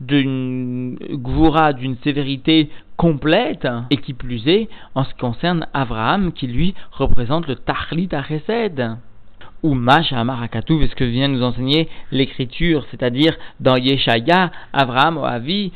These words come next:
Avraham, justement, celui qui, même, qui sait témoigner de l'amour pour moi, dit Dieu. Ou Pachad Yitzhak, et mot à mot la terreur ou l'aspect de crainte particulière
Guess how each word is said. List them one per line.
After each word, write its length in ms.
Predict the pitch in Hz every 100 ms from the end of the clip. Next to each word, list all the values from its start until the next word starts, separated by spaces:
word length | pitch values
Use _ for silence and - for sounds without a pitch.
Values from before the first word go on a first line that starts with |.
| - - -
Avraham, 520 | 143 120 135 175 156
justement, 580 | 113 131 - 135 151 170
celui 340 | 143 139 165
qui, 340 | - 151 156 147 - -
même, 840 | 143 147 143 190 226 165 135 120 -
qui 320 | - 147 139 - -
sait 120 | 175
témoigner 680 | 165 156 139 131 135 156 202 - -
de 120 | 135 143
l'amour 480 | 131 135 180 190 -
pour 280 | 143 135
moi, 380 | 139 151 208 226
dit 160 | 151 123
Dieu. 320 | 120 120 110 - -
Ou 140 | 175
Pachad 640 | 135 123 117 170 175 143 117 - -
Yitzhak, 640 | 151 - - 147 226 202 135 - - -
et 180 | - 156
mot 200 | - 143 131
à 120 | 127
mot 160 | 135 165
la 200 | 147 127
terreur 680 | - 143 131 151 180 165
ou 240 | 143 147 147 - -
l'aspect 960 | 139 143 135 135 127 - - 185 180 - - -
de 380 | 127 139 139 - - - -
crainte 420 | - 165 170 147
particulière 960 | - 123 131 - 135 147 170 170 127